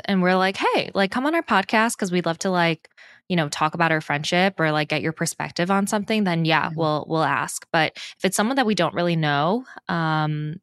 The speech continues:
Speaker 1: then typically it's because they came to us.
Speaker 2: Yeah. Love
Speaker 1: Okay,
Speaker 2: it.
Speaker 1: next question for you. Do you feel like Love is Blind has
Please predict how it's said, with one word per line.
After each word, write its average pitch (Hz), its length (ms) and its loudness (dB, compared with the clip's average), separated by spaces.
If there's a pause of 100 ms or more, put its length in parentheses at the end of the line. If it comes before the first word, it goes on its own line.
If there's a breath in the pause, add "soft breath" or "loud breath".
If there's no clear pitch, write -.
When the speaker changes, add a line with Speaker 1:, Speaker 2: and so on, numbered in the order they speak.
Speaker 1:
then 151 560 0 (600 loud breath)
typically 175 580 0
it's - 140 -6
because - 260 -10
they - 60 -8
came - 200 -12
to - 120 -8
us. - 320 -12 (360)
Speaker 2:
Yeah. 160 220 -8 (1500)
Love - 80 -4
Speaker 1:
Okay, 175 240 2
Speaker 2:
it. 180 120 -4
Speaker 1:
next 185 200 0
question 190 280 2
for 190 140 2
you. 175 440 6 (360 loud breath)
Do 208 100 2
you 220 80 4
feel 247 260 2
like 349 380 4
Love 190 240 4
is 190 120 2
Blind 180 260 6
has 175 340 4